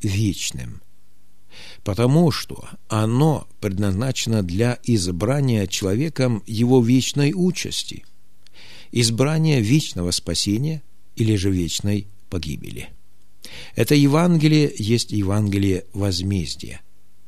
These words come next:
Евангелие благодати отвергнуто людьми, и справедливый суд Божий стал неизбежным.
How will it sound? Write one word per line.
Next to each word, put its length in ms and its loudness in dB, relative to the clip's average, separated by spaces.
Евангелие 760 4
благодати 840 0
отвергнуто 960 2
людьми, 600 2
и 260 2
справедливый 720 2
суд 260 0
Божий 420 4
стал 480 -2
неизбежным. 960 -4